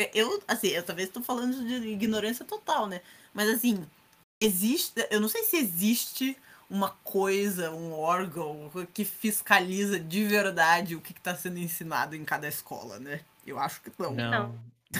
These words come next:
Speaker 2: n-, não dessa forma. Você tem parâmetros, né, de, de, enfim, de órgãos e tal,
Speaker 3: Mas
Speaker 2: né?
Speaker 3: não tão específico, né?
Speaker 2: É, não, exatamente. Você tem, sabe, o Ministério da Educação e tal. E aí, claro, dentro do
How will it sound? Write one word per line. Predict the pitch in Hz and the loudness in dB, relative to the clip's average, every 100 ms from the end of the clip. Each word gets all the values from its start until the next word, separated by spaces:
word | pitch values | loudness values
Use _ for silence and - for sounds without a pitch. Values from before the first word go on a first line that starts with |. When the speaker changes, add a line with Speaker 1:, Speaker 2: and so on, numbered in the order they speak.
| - | -6
Speaker 2:
n-, | 127 | -6
não | 127 131 | -6 -6
dessa | 156 - | -6 -8
forma. | 190 - 143 156 | -6 -2 -2 -2
Você | 120 120 123 | -6 -8 -8
tem | - 127 | -6 -6
parâmetros, | - 160 117 127 127 113 104 | -4 -2 0 -2 -6 -8 -8
né, | 104 98 | -6 -8
de, | 98 98 95 95 95 95 92 - _ _ | -8 -8 -6 -8 -8 -10 -12 -16 _ _
de, | - 95 95 95 98 | -10 -8 -6 -6 -8
enfim, | 101 101 | -8 -6
de | 98 113 | 0 4
órgãos | 101 107 143 120 107 | 6 4 2 -2 -4
e | 101 | -8
tal, | - 95 101 170 - _ _ _ _ _ | -4 -2 0 -2 -8 _ _ _ _ _
Speaker 3:
Mas | 214 220 226 | -2 0 2
Speaker 2:
né? | 226 | 0
Speaker 3:
não | 233 262 | -2 -2
tão | 277 254 | 2 2
específico, | 254 - 247 - 240 - 226 | 2 0 0 -2 -6 -2 2
né? | 202 202 - | 2 0 -2
Speaker 2:
É, | - 135 151 | 0 2 2
não, | 143 131 131 156 131 | 2 2 2 2 0
exatamente. | 110 - 143 123 135 - 104 | -2 -4 -4 -4 -4 -6 -6
Você | 98 101 - | -4 -6 -8
tem, | - 170 | -6 -4
sabe, | 185 127 | -2 -2
o | 104 | -2
Ministério | 104 107 - 104 107 | -6 -8 -4 -2 -2
da | 110 | -2
Educação | 113 - 175 - 123 127 131 | -4 -4 -6 -4 -2 -2 -2
e | 120 | -6
tal. | - 110 104 123 120 110 | -4 -2 0 2 2 2
E | |
aí, | 110 | 0
claro, | - 170 131 | 0 -2 -2
dentro | 107 123 185 - | -2 -4 -4 -12
do | 120 120 | -18 -20